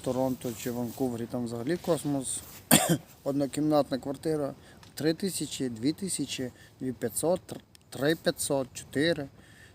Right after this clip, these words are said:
залежно теж від районів. Я і особо там не орієнтуюся, але приблизно я знаю, про що я кажу, тому що в мене є люди, які живуть знайомі у Ванкувері, є люди, які живуть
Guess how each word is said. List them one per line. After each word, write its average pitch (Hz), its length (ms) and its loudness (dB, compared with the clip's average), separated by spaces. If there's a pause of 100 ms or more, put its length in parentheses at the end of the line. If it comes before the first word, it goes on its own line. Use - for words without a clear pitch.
(120)
залежно 135 280 2
теж - 280 -4
від 127 140 -2
районів. 120 520 0 (760)
Я 131 120 4
і 135 100 6
особо 135 300 0
там 135 220 2
не 131 180 4
орієнтуюся, 143 680 0
але 123 340 0 (160)
приблизно 135 500 4
я 131 160 4
знаю, 156 540 0 (100)
про 139 140 -4
що - 160 -4
я 131 140 0
кажу, 120 560 -4
тому 123 180 -2
що 127 140 -6
в - 20 0
мене 123 280 0
є 123 180 0
люди, 123 300 0
які 120 240 -4
живуть 120 300 -4
знайомі 123 540 -2 (500)
у 127 80 -2
Ванкувері, 151 680 2
є 123 380 0
люди, 123 360 2
які 120 220 -2
живуть 117 260 -2